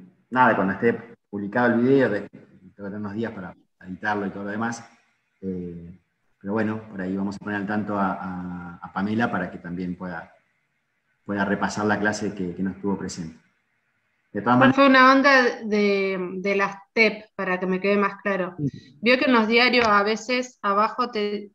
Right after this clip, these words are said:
Speaker 2: podés, como quien dice, escribir. ¿Eso sería una onda de los tep o no?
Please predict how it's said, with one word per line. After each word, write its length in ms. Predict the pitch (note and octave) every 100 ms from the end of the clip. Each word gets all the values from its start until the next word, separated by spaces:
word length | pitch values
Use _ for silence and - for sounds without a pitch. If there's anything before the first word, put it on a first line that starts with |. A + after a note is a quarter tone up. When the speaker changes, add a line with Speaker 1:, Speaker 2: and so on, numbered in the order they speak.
| -
Speaker 2:
podés, 500 | F#3+ G#3 G3+ - -
como 240 | G3 F#3+
quien 180 | F#3+ G3
dice, 200 | G3 G#3+
escribir. 640 | G3 F3+ F#3 F#3+ F#3 - _
¿Eso 280 | - G#3 B3+
sería 280 | B3 G#3+ G#3
una 260 | G3+ F#3+ F#3+
onda 200 | G3 G3
de 100 | F#3
los 220 | F3 -
tep 300 | G#3+ C4 - G3+
o 80 |
no? 400 | F#3 F#3 F3+ -